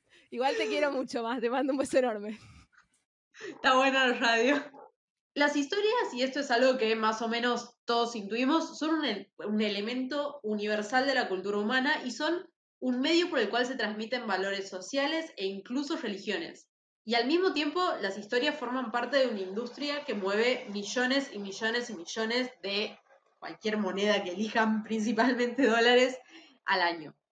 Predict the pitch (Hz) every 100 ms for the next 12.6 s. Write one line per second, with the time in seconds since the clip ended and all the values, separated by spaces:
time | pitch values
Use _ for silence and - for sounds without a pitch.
0 | _ _ _ _ _ _ _ _ _ 320
1 | 320 - - - 359 392 381 370 320 277
2 | 262 285 349 330 254 240 233 220 220 214
3 | 254 254 247 277 _ - 277 330 311 262
4 | 262 269 - 277 277 - 392 381 208 196
5 | 190 208 202 247 240 254 262 220 226 220
6 | - 285 269 262 285 311 - _ _ 294
7 | 285 339 359 370 302 302 294 302 226 233
8 | 277 - _ - 214 208 - 226 285 311
9 | 294 330 320 330 - _ _ _ 196 190
10 | 220 208 - 220 - - 247 214 196 190
11 | 185 185 - 208 202 202 190 190 196 214
12 | 302 294 294 285 294 320